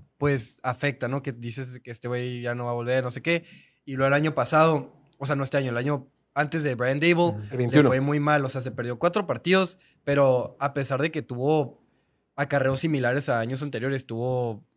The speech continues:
Speaker 1: menos de seiscientas yardas y en realidad no, pues decías que,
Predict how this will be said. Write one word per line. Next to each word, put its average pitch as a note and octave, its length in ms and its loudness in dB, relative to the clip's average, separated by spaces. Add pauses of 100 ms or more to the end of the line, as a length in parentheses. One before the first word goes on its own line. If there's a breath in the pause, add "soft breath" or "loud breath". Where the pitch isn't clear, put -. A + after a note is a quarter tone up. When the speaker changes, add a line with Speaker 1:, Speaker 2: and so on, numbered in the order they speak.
Speaker 1:
menos C3 340 -4
de C#3 60 -2
seiscientas A#2+ 420 -6
yardas B2 460 -2
y A2+ 140 -8
en A2 100 -8
realidad G#2+ 300 -6
no, A2 440 -6 (480)
pues C3 140 -4
decías B2+ 300 -2
que, A#2 260 -2